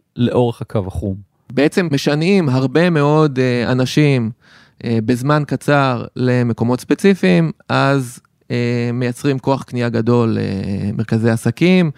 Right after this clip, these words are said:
Speaker 2: ונדרשים שם שירותים הרבה יותר רחבים ל-, אה, ארגונים שנותנים שירותים, או למוסדות שנותנים שירותים, אה, ולכן אנחנו צופים שכל מקום שיהיה על הקו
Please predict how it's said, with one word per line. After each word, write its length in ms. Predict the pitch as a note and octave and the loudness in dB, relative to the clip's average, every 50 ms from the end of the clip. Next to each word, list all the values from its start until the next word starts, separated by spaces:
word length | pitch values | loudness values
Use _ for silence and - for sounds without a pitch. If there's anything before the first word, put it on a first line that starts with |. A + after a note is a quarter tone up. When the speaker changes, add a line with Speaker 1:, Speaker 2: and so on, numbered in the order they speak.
| - - _ - | -12 -8 _ -2
Speaker 2:
ונדרשים 540 | B2 A#2+ A#2+ A#2+ A#2+ B2 A#2+ - C#3+ C#3 | 0 0 0 0 0 0 0 0 -2 0
שם 140 | - D3 C3 | 0 0 -2
שירותים 600 | A#2+ - B2+ A2 A2+ A#2 - C#3+ C#3+ C#3 C3+ B2+ | 0 0 0 0 0 0 0 0 2 2 2 0
הרבה 160 | A2 A2 A2+ | 0 0 0
יותר 200 | B2 A#2+ - A#2 A2+ | 0 0 0 -2 -4
רחבים 560 | G#2+ A2 A#2 A2 G#2 A2+ B2 B2 B2 B2 A#2 | -4 -2 -2 0 0 2 2 2 2 0 0
ל-, 80 | A2+ A2 A2 G#2+ G#2+ A2 A2+ - - - - - - _ _ - - | -2 -2 -2 -2 -2 -4 -4 -6 -12 -20 -20 -20 -20 _ _ -4 0
אה, 380 | A#2 A2+ A2 A2 A2 A2 A2 G#2 G#2+ G#2+ G#2+ G#2+ A2 - - | 2 2 2 2 2 0 0 -2 -2 -2 -4 -4 -4 -2 -2
ארגונים 400 | C3 A#2 A#2 B2 B2 B2 B2 B2+ | -2 0 2 2 4 4 2 2
שנותנים 360 | A2+ A#2+ A#2 A2 - - A#2+ A2 | 0 0 0 0 0 0 -2 0
שירותים, 680 | - A2+ G2+ G#2 G#2 - - D3+ E3+ F#3 G3 F#3+ D#3+ - | 0 0 0 0 0 2 2 4 4 4 4 2 0 -2
או 80 | A2+ G#2+ | -4 -2
למוסדות 520 | G#2+ G#2 G#2 G#2 - - A#2+ A#2+ B2 - | -2 -2 -4 -6 -4 -2 0 0 0 0
שנותנים 360 | - A2+ G#2+ G2+ - A#2+ A#2+ | -2 -4 -4 -2 -2 -2 -2
שירותים, 560 | - - G#3+ - - - - C#3+ D#3+ F3+ F#3+ G3 - - - - - - - - - - | -2 -2 -4 -4 -4 0 0 2 2 2 0 -2 -6 -12 -20 -20 -20 -20 -20 -16 -6 -2
אה, 240 | A#2 A2+ A2+ A2+ A2+ | 0 0 2 2 0
ולכן 600 | G#2+ A2+ B2+ A#2+ A#2 A#2 A2+ F#3 F#3+ G3 - F#3+ F3+ E3+ - _ _ _ _ _ _ _ _ _ _ _ _ _ - | 0 2 0 0 0 0 0 2 2 4 2 2 0 -2 -6 _ _ _ _ _ _ _ _ _ _ _ _ _ -2
אנחנו 300 | - A2+ A2+ - - C3+ | 0 0 0 0 0 -2
צופים 540 | - - C3 - - - - G3+ G3 F#3 E3+ | 0 0 -2 0 2 2 2 4 4 2 0
שכל 420 | - - - - - F3 F#3+ F#3+ | -2 -4 -6 -2 0 2 2 2
מקום 580 | F3+ D3+ C3+ - - D#3+ D#3+ D#3+ D#3+ D3+ C#3 C3 | 2 0 -4 -2 0 0 2 2 2 2 0 -2
שיהיה 1400 | A#2+ - - C3 C3 C3 C3 B2+ B2 A#2 A#2 - _ _ _ _ _ _ _ _ - C3+ C3 C#3 D#3 D#3 D3 C3 C#3+ | -6 -2 0 0 2 4 4 2 2 0 -2 -6 _ _ _ _ _ _ _ _ -2 0 2 4 4 4 2 2 2
על 100 | C#3+ D3 | 2 2
הקו 180 | D3 - - | 0 0 0